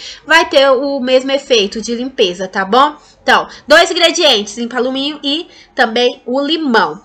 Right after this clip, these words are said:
Feito, colocou no recipiente, podemos passar pro próximo passo? Se sim,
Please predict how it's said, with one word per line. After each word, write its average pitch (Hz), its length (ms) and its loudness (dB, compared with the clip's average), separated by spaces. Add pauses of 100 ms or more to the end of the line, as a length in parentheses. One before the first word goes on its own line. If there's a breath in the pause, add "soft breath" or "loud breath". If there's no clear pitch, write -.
(500 loud breath)
Feito, 381 420 2
colocou 294 440 4
no 330 60 0
recipiente, 330 1080 -2
podemos 302 360 2
passar 294 340 4
pro 262 100 -4
próximo 240 480 0
passo? 320 560 2 (160 loud breath)
Se - 220 -10
sim, 339 420 0